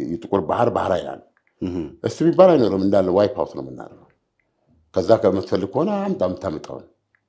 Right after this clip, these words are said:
Speaker 1: ወደ እንትን እየከተ-፣ ወደ፣ ወደ እንትን ነው ተያይዘን ምን፣ ምንድን ነው ይሄ? አርማጌዶን የሚል ነው።
Speaker 2: እም።
Speaker 1: እና ይሄ፣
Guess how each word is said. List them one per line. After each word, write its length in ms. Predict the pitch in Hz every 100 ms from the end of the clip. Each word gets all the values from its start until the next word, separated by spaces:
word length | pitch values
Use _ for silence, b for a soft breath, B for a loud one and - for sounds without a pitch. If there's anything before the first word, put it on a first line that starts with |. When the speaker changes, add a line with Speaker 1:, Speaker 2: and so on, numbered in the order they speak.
| _ _ _ _ _ _ _ _ -
Speaker 1:
ወደ 100 | 131
እንትን 200 | 139 120
እየከተ-፣ 320 | 113 113 98
ወደ፣ 160 | 98 98 95 87 80 71
ወደ 180 | 95
እንትን 220 | 104 95 87
ነው 80 |
ተያይዘን 340 | 71 78 67 69
ምን፣ 100 | 69 67
ምንድን 240 | 80 69
ነው 100 | 62
ይሄ? 120 | 67 - _ _ -
አርማጌዶን 520 | 104 98 95 - - _ _ _ _ _ _ _ _ _ _ _ _ _ _ _ _ _ _ _ _ 123
የሚል 280 | 151 175
ነው። 160 | 185 85 - _ _
Speaker 2:
እም። 200 | 95 95 147 - _
Speaker 1:
እና 140 | 120 160
ይሄ፣ 140 | 170